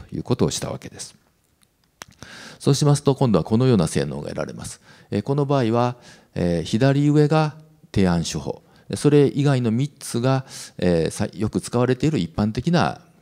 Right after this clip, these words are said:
マッチングの方法です。えー、そうしますと、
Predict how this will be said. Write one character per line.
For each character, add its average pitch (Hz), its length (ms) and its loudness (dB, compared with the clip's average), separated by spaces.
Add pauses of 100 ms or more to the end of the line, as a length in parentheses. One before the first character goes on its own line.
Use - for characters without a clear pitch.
(120)
マ - 120 -8
ッ - 20 -6
チ - 180 -12
ン 73 40 -10
グ 71 60 -14
の 78 220 -12 (640)
方 73 200 0
法 65 160 -2
で - 120 -14
す。 - 160 -14 (880)
え 110 120 0
ー、 - 20 2
そ 120 140 2
う 117 40 2
し 120 100 -2
ま 113 120 2
す - 100 -6
と、 131 380 2